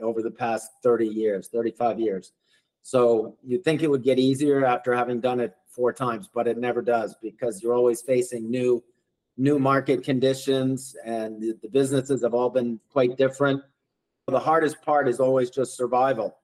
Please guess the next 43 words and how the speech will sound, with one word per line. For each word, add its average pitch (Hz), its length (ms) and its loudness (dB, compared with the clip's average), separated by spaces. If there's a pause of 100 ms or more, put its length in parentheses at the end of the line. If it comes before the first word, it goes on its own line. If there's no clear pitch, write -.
(300)
You 120 120 -2
have 127 180 0
to 127 80 -8
find 131 320 0
an 117 80 -4
audience 135 520 2
that's - 280 -2
willing 127 320 -2
to 120 120 -8
support 143 540 -2
you. 156 200 0
You 123 240 0
have 123 220 -2
to 127 160 -4
raise 123 320 0
funding 143 500 0
to 135 100 -10
make 127 220 -4
sure 135 200 0
you 127 200 0
can 120 320 -8
stay 139 380 -2
in 127 100 -4
business 135 420 -2
long 131 220 0
enough 127 320 -4
to 123 280 0 (180)
really 127 160 2
get 135 300 -2
to 151 100 -2
success. 151 680 -4 (280)
And 135 140 -2
it's 135 200 -2
a 143 60 4
recurring 135 520 2
process. 135 540 -2
Every 127 180 -2
time 131 240 -2
you 127 80 -2
get 131 220 0
to 127 80 -6
one 131 220 -2
plateau, 131 680 -2